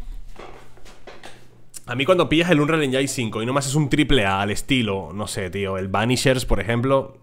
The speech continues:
no. No me gustan los juegos indie hechos en Unreal.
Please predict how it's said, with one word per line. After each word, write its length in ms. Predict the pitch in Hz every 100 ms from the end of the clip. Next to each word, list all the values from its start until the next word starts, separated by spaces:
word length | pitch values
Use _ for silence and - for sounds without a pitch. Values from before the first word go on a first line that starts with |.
| - -
no. 340 | 95 82 - - - - - - -
No 120 | 120 117
me 80 |
gustan 220 | 117 120 113
los 60 |
juegos 220 | 113 110
indie 320 | 120 117 113 110
hechos 220 | 117 110
en 80 | 101
Unreal. 460 | 95 101 98 95